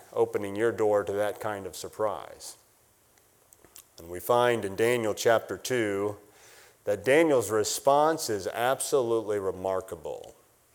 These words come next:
We find there as Daniel speaks to that man, "If you will just give me time,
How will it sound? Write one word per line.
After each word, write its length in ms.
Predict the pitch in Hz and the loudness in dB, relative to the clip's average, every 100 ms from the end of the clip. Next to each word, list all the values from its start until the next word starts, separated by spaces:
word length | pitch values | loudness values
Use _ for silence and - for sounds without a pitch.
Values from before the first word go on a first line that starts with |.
| _ - _ _ _ _ _ _ _ | _ -20 _ _ _ _ _ _ _
We 240 | 90 90 107 | -12 -8 -4
find 400 | - 120 117 110 | 2 4 4 2
there 280 | 113 117 110 | 6 6 6
as 160 | 98 | 2
Daniel 380 | 113 117 113 101 | 0 2 0 -2
speaks 400 | - - 127 - | -2 -4 -4 -2
to 100 | 113 | 0
that 220 | 104 101 | 0 0
man, 360 | 107 113 110 104 | 0 0 2 -2
"If 100 | 98 | -4
you 140 | 123 | -2
will 120 | 117 104 | 0 0
just 380 | 95 117 113 | 2 2 2
give 180 | 120 113 | 0 -2
me 140 | 104 98 | -2 -6
time, 680 | - 135 117 82 80 113 | 0 2 2 -2 -8 -12